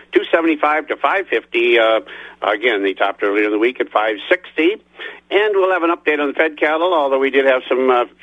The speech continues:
very fancy Holstein steers on Monday. Uh, sell up to one fifty-five to one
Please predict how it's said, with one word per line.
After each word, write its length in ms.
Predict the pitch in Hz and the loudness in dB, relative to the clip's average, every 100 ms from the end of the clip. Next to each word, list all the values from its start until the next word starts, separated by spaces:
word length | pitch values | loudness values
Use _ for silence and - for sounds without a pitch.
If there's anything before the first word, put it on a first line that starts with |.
| - | -2
very 280 | 127 156 135 | 0 0 0
fancy 360 | 127 123 123 | 0 0 0
Holstein 480 | 113 131 123 123 117 | 0 -2 0 0 0
steers 280 | - 127 117 | 2 2 4
on 240 | 107 104 104 | 2 0 0
Monday. 500 | 139 139 117 127 123 - - - | 0 2 2 2 -2 -12 -18 -2
Uh, 320 | 104 98 101 - _ _ - _ - - | 2 2 2 -2 _ _ -20 _ -4 -2
sell 160 | 123 | 0
up 180 | 120 - | -2 -2
to 200 | - 135 | -2 0
one 260 | 113 123 117 | 0 -2 -2
fifty-five 680 | - 131 120 113 120 120 113 | -6 -6 -6 -4 -2 -2 -4
to 80 | 104 | -4
one 220 | 107 | -4